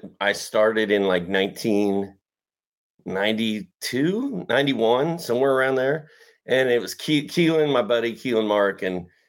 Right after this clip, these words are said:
Jeff Snyder, a bunch of my buddies from back in the day when I worked in Indianapolis and lived in Indianapolis. And that league held on for a long time, man. But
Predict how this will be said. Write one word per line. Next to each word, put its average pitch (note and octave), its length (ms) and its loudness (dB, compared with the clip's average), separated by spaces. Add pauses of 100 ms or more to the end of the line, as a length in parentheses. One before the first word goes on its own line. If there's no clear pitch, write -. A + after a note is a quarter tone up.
Jeff A2+ 200 -2
Snyder, G#2 360 0
a G#2+ 60 0
bunch D#3+ 200 -2
of D#3 60 -2
my C#3 140 2
buddies G#2 420 0
from G2+ 200 -6
back G2 280 0
in G#2 80 -2
the F2+ 80 -2
day F2+ 220 2
when F2+ 120 -2
I E2+ 60 -2
worked F2+ 380 -6 (160)
in G2+ 120 -2
Indianapolis F2 760 -2
and E2+ 240 -10
lived G#2 240 4
in F2+ 120 2
Indianapolis. F2 640 0
And E2 140 -4 (600)
that D#3 200 -2
league D#3+ 240 0
held C#3+ 220 0
on C3 260 2
for G#2+ 140 -4
a G2 60 2
long G#2+ 300 0
time, F#2 340 0
man. F2 260 -4
But F2 320 0